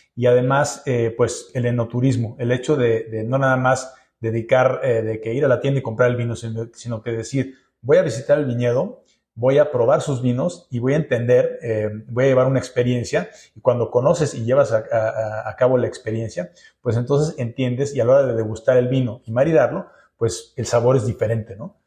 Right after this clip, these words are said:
Entonces, qué importante esto que, que menciona don Pepe, de precisamente, eh, impulsar el vino en nuestro país. Eh, eh, México, pues, va creciendo,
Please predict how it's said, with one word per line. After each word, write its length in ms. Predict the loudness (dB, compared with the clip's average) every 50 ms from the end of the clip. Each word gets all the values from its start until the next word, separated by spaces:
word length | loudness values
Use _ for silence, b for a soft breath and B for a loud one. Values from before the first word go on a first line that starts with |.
| _ _ _
Entonces, 260 | _ -2 -2 0 0
qué 80 | 0 0
importante 480 | 0 2 0 2 2 0 2 2 2
esto 220 | 0 2 0 0 0
que, 220 | 0 -2 -4 -4
que 100 | -6 -8
menciona 560 | -6 -6 -4 0 0 2 2 2 2 0 0 -4
don 160 | -8 -4 -2
Pepe, 300 | 0 0 0 0 -2 -2
de 100 | -2 -6
precisamente, 800 | -8 -8 -8 -8 -8 -8 -8 -8 -8 -8 -8 -6 -6 -8 -8 b b b b b b b _ _
eh, 180 | -2 0 0 0
impulsar 460 | -2 -6 -6 -6 -6 0 4 4 6 6
el 100 | 4 2
vino 160 | 0 0 0
en 60 | -2
nuestro 300 | -2 -4 -4 -4 -6 0
país. 540 | 0 0 0 0 -2 -4 -6 -8 -12 -16 -12 _
Eh, 340 | -4 -2 -2 -2 -2 -4 -4 -2 -2
eh, 140 | -2 -2 -2
México, 560 | -4 -4 -6 -6 -8 -4 0 0 0 0 -2
pues, 160 | -4 -2 0
va 120 | 0 2 2
creciendo, 640 | 2 0 2 2 2 2 4 2 2 0 B B